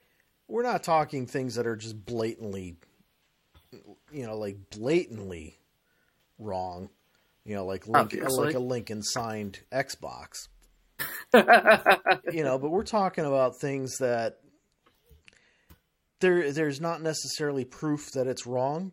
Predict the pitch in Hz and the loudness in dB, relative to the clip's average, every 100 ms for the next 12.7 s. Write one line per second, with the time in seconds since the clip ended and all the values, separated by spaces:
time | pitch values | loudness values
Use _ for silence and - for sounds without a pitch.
0 | - 131 120 110 110 117 107 120 104 - | -8 -8 -4 -6 -4 -6 -4 -8 -8 -6
1 | 98 95 - 104 87 82 92 78 - _ | -6 -8 -6 -4 -4 -4 -8 -8 -16 _
2 | _ _ _ _ _ _ _ _ _ _ | _ _ _ _ _ _ _ _ _ _
3 | _ - 113 110 _ _ - 117 151 123 | _ -4 -4 -6 _ _ -16 -8 -6 -4
4 | 120 120 139 135 127 - 120 104 - - | -4 -4 -4 -4 -6 -4 -2 -2 -4 -18
5 | - _ 269 262 220 151 143 - 107 - | -20 _ -20 -18 -16 -14 -14 -12 -12 -14
6 | - _ _ _ _ _ - - _ _ | -16 _ _ _ _ _ -20 -20 _ _
7 | _ _ _ - 160 185 165 160 156 156 | _ _ _ -2 0 2 0 -2 0 0
8 | 151 143 - - - _ 220 208 185 165 | -2 -2 -2 -4 -6 _ 0 0 0 0
9 | 151 151 147 160 - 147 147 170 151 - | 0 0 0 -2 -6 -4 -2 -2 -6 -6
10 | 151 143 135 131 _ - - - _ _ | -2 0 -2 -6 _ -20 -20 -20 _ _
11 | _ 185 185 160 127 123 - 143 147 143 | _ -8 -6 0 2 2 0 2 2 0
12 | 175 175 175 - 165 147 139 | 0 0 0 -2 -2 -2 -4